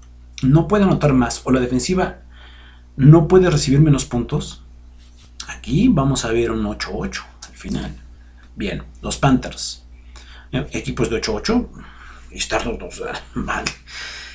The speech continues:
Y los Falcons, equipos de doce cuatro, se han enfrentado puro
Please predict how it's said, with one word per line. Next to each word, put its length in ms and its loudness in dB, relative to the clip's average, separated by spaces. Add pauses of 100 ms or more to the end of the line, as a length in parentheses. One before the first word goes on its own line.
(140)
Y 80 8
los 160 4
Falcons, 340 4
equipos 280 -2
de 100 0
doce 200 -2
cuatro, 260 -4
se 140 -6
han 140 0
enfrentado 460 0
puro 680 4